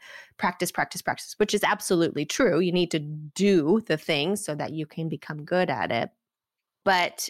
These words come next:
more recently, this article talked about how he was having to work much more with his being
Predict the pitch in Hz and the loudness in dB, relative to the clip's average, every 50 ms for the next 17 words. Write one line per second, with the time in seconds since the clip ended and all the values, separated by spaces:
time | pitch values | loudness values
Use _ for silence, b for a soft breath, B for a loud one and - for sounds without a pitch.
0 | _ - - 202 190 180 180 170 180 233 254 277 269 - - 233 180 - 185 180 | _ -8 -4 0 2 2 2 2 2 4 4 4 4 2 2 0 0 0 0 0
1 | 165 165 151 160 165 - - - 180 160 165 170 - - 160 - - - 156 165 | 0 0 0 -2 -2 -2 -2 -2 -2 -2 -2 -4 -6 -8 -8 -8 -4 -4 -4 -4
2 | - - 175 165 165 151 147 - - - - 185 165 151 156 180 - - 180 165 | -4 -6 -6 -2 -2 0 -2 -2 -2 -4 -2 -2 0 -2 -2 -4 -4 -2 -2 -2
3 | 156 160 - - 180 156 156 151 160 - - 175 156 156 160 147 147 - - 190 | -2 -2 -2 -2 -4 -2 -2 -4 -6 -4 -6 -6 -2 0 -2 -2 -2 -4 -2 -2
4 | 226 240 - - - 147 156 156 147 143 147 - - 190 175 - 202 170 156 156 | -2 -2 -2 -6 -6 -6 -4 -4 -4 -4 -4 -6 -4 -4 -2 0 -2 -2 -2 -4
5 | 151 - 226 240 233 175 135 117 104 - 190 | -2 0 2 4 4 2 2 0 -4 -6 -10